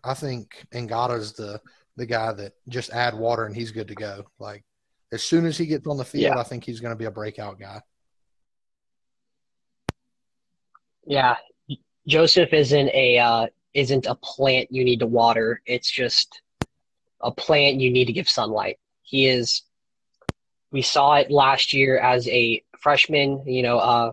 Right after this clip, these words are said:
Speaker 2: you know, we, we saw it in his highlight reels from, from high school. Uh, guy's an animal. And when he was on the field for us versus Q's, it,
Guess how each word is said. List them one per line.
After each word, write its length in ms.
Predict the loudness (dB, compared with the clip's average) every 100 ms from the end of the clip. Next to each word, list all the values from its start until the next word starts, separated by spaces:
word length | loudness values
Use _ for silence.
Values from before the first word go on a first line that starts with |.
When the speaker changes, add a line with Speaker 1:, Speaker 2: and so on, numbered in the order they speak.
| -6
Speaker 2:
you 160 | -6
know, 60 | -4
we, 360 | -2 -4 -4 -8 _ _ _ _ _
we 300 | -12 -4 -2
saw 380 | 0 2 4 4
it 120 | 4
in 140 | 0 -4
his 200 | -4 -2
highlight 340 | 2 2 2
reels 260 | 2 0 0
from, 300 | -2 -4 -6 _ -20 -16
from 140 | -6 -2
high 180 | 0 -2
school. 460 | -2 0 0 0 _ _
Uh, 160 | -6 -6 -8 _ _ -4
guy's 300 | 0 2 2
an 80 | 0
animal. 400 | -2 -4 -6 -8 _ _ -4 -4 -6 -14 -4
And 400 | 0 2 2 2
when 420 | 2 2 2 0 -4 _ -20
he 320 | -14 -2 0
was 160 | 2
on 160 | 4 4
the 80 | 2
field 340 | 2 2 2
for 120 | 2
us 320 | 2 2 -2 -6 _ -10
versus 380 | 0 2 2 -4
Q's, 460 | -2 2 2 2 0
it, 200 | -2